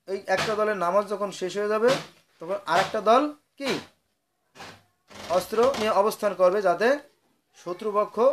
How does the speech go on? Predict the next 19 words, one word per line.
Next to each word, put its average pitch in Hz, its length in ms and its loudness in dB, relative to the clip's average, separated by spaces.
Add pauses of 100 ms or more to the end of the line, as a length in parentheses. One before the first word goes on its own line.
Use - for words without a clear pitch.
(160)
দুর্বলতার 185 460 -4
সুযোগে 202 440 0 (340)
ক্ষতি 165 220 -14
করতে 208 260 -8
না 196 160 2
পারে। 185 280 4 (480)
কার 208 220 0
কথা? 233 340 0 (400)
সৃষ্টিকর্তার 202 680 -8
কথা। 175 240 -4
কোথায় 190 300 -2
আসছে? 226 380 0 (220)
কোরআনে 165 280 -2
আসছে। 107 320 -10 (1200)
আচ্ছা, - 260 -10 (100)
অবিশ্বাসীগণ 240 800 2
কামনা 220 420 2
করে, 170 280 2
অবিশ্বাসীরা 247 840 -2